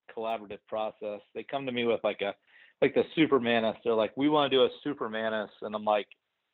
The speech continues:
"What an awesome idea to get to, like, to get to bite into," you know? <laughs> It's like, I kinda come up with that in my head, but they give me that idea, and then I kinda run with it.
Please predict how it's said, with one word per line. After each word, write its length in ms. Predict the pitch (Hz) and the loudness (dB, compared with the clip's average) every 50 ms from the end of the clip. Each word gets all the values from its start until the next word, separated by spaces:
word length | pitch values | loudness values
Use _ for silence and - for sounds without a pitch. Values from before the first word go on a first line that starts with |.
| _ | _
"What 160 | - 135 170 | 2 4 4
an 120 | 165 131 - | 4 2 -2
awesome 380 | 90 123 120 117 - - 127 113 | 0 0 0 0 0 -4 -6 -6
idea 480 | 107 107 101 90 104 104 104 107 104 98 - | -6 -6 -6 -6 -4 -2 -2 -2 -2 -4 -6
to 100 | - 101 | -8 -6
get 220 | - 110 107 - - | -4 -6 -6 -6 -6
to, 60 | 107 | -4
like, 480 | 104 104 104 101 101 98 98 - - _ _ _ _ _ - - - - _ _ _ _ _ - | 0 2 2 4 2 2 -2 -8 -18 _ _ _ _ _ -20 -20 -20 -20 _ _ _ _ _ -2
to 180 | - 113 101 92 - _ - | 0 0 0 -2 -6 _ -2
get 160 | 135 131 - | -2 -2 -2
to 60 | - 95 - - | -4 -10 -6 0
bite 220 | - 107 107 104 104 | 2 4 4 4 2
into," 320 | 104 104 104 - - 104 98 | 0 -2 -4 -6 -4 -4 -4
you 200 | 101 98 107 113 | -4 -4 -4 -2
know? 80 | - - | 2 2
<laughs> 100 | 160 147 | 2 2
It's 280 | - - - - - | 2 -2 -10 -2 2
like, 300 | - 120 104 110 - - _ _ - - - _ - | 4 4 4 2 -2 -8 _ _ -20 -20 -10 _ 0
I 80 | 120 | 0
kinda 260 | - - 135 113 107 104 - | 2 2 0 0 0 -2 -2
come 160 | - 113 110 | -4 -2 -2
up 120 | 107 110 | -2 -4
with 120 | 113 107 - | -4 -2 0
that 160 | 117 113 113 | 0 0 0
in 60 | 110 | 0
my 120 | 104 104 | -2 -6
head, 440 | 101 - 120 123 123 117 113 113 113 - - - | -2 2 4 6 6 6 6 4 2 -4 -10 -4
but 160 | - 120 117 120 | -2 -2 0 0
they 100 | 123 120 | 0 2
give 160 | 131 131 127 | 2 0 0
me 80 | 127 117 | 0 0
that 140 | 117 117 113 | 2 2 2
idea, 300 | 110 110 104 110 113 107 | 2 0 -2 -4 -6 -6
and 80 | 101 | -6
then 80 | 113 110 | -6 -8
I 80 | 113 | -8
kinda 220 | 104 - 127 113 104 | -8 -8 -10 -8 -8
run 240 | 98 101 107 113 117 | -8 -8 -8 -8 -6
with 180 | 117 123 120 - | -8 -6 -6 -6
it. 140 | 156 151 | -10 -10